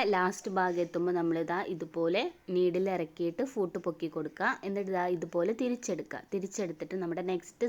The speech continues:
സൈഡിലെ ആ ഫോൾഡ് ചെയ്യുന്ന ഭാഗം ഉണ്ടല്ലോ, അത് ഇതുപോലെ ഫോൾഡ് ചെയ്ത് കൊടുക്കാം. ഇനി ഫൂട്ട് താത്തിയതിന് ശേഷം ഒന്ന് സ്ട്രെയിറ്റ് ആയിട്ടൊന്ന്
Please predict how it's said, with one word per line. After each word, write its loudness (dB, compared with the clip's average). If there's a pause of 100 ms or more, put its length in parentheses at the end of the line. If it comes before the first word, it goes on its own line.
സൈഡിലെ -2 (440)
ആ 6
ഫോൾഡ് 6
ചെയ്യുന്ന 4
ഭാഗം -2
ഉണ്ടല്ലോ, -2 (380)
അത് 6
ഇതുപോലെ 4
ഫോൾഡ് 0
ചെയ്ത് 0
കൊടുക്കാം. -2 (840)
ഇനി 4 (220)
ഫൂട്ട് 2
താത്തിയതിന് 2
ശേഷം -2 (120)
ഒന്ന് 0
സ്ട്രെയിറ്റ് 0
ആയിട്ടൊന്ന് 0